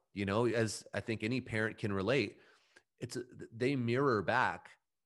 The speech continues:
because they're, they're these perfect, you know, un-, uh, uh, pre-screwing up, like, they're perfect little beings. And anything that's bothering you that they're doing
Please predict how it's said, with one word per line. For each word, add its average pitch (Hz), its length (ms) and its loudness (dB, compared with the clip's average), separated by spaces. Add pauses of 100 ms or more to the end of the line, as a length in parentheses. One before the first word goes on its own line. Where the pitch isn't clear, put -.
(160)
because 120 280 2
they're, 123 340 4
they're 123 140 4
these 123 240 0 (120)
perfect, - 640 -6 (460)
you 127 80 0
know, 104 320 2
un-, 143 400 4 (640)
uh, - 40 2 (200)
uh, 131 80 -2 (540)
pre-screwing 151 1040 0
up, 131 300 2 (360)
like, 117 240 -2
they're 135 440 6 (460)
perfect - 600 -4 (540)
little 127 180 2
beings. 117 640 -4 (440)
And 120 160 2
anything 143 460 2
that's 113 220 2
bothering 110 500 2
you 92 300 -6 (520)
that 113 180 4
they're 107 180 2
doing 110 420 -2